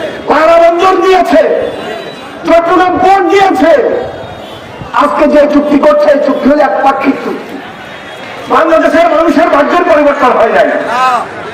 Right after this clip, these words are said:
আমরা উনিশশো বাহাত্তর সালে পঁচিশ বছর যে গোলামি করেছি, এই গোলামির চুক্তি তার পিতার আমলে হয়েছে।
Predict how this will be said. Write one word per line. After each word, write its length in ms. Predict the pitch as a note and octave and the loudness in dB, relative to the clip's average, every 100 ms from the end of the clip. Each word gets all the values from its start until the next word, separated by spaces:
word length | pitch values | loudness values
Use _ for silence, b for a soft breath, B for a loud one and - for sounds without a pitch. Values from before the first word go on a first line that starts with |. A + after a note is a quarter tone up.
| - - - - - - - G#3+ G#3+ G#3+ - G3+ | -12 -14 -14 -16 -16 -16 -12 -12 -10 -12 -2 0
আমরা 240 | D#4 E4+ F4+ E4+ C#4+ - - - - - E4+ - - A#3 | 2 2 2 2 0 -2 -4 -8 -10 -10 -10 -12 -4 2
উনিশশো 320 | C#4 D4 D4 D4 | 2 4 2 2
বাহাত্তর 400 | C4 D4 D4 D4 C#4+ | 2 2 2 0 2
সালে 180 | D4 D4 | 2 2
পঁচিশ 280 | D4 C#4+ C#4 - | 2 2 0 2
বছর 280 | C#4 C#4+ D4 D4 | 0 2 0 2
যে 60 | C#4 C4 | 2 2
গোলামি 320 | C4+ C4+ C4 C#4 | 2 2 2 2
করেছি, 320 | D4 D4 - - - - - - - - - - - C4+ | 2 2 0 -2 -4 -10 -12 -14 -14 -16 -16 -12 -2 2
এই 80 | D#4 D4+ | 2 4
গোলামির 360 | D4 C#4+ C#4+ D4 | 4 4 0 0
চুক্তি 260 | D4 D4 C#4+ C4+ | 0 2 2 2
তার 140 | B3 B3 | 0 0
পিতার 320 | C4 B3 A#3 | -2 0 2
আমলে 220 | A3+ A3+ A3 | 2 2 2
হয়েছে। 320 | G3 - | 2 0